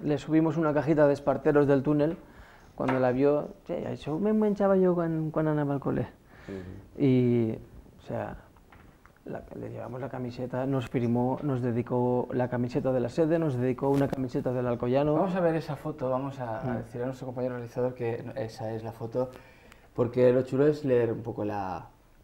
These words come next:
Speaker 1: Mm.
Speaker 3: la dedicatoria, ¿no? "Alcoy, te quiero tanto,
Speaker 1: Desde
Speaker 3: desde
Speaker 1: siempre
Speaker 3: siempre
Speaker 1: y más
Speaker 3: y
Speaker 1: allá".
Speaker 3: más allá, ¿no? Camilo sexto.
Speaker 1: Mm.
Speaker 2: Para que después digan que Camilo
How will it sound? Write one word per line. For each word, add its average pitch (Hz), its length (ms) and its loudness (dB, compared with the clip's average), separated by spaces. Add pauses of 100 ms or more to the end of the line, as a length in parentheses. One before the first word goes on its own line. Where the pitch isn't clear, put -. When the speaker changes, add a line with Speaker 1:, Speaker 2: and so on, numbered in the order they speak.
(100)
Speaker 1:
Mm. 147 360 -8
Speaker 3:
la 98 100 -12
dedicatoria, 104 640 -2
¿no? 170 180 -4 (520)
"Alcoy, 165 520 4
te 151 140 -4
quiero 151 200 2
tanto, 185 580 0 (880)
Speaker 1:
Desde 143 300 -2
Speaker 3:
desde 147 160 6
Speaker 1:
siempre 143 200 4
Speaker 3:
siempre 170 480 2
Speaker 1:
y 151 80 0
más 127 180 -4
Speaker 3:
y - 20 -6
Speaker 1:
allá". 117 80 -2
Speaker 3:
más 127 180 -2
allá, 104 280 -6
¿no? 220 180 -10 (240)
Camilo 127 440 -2
sexto. - 380 -12 (540)
Speaker 1:
Mm. - 480 -16
Speaker 2:
Para 87 200 -10
que 95 100 -8
después 90 320 -4
digan 98 260 2
que 104 140 -6
Camilo 90 640 -8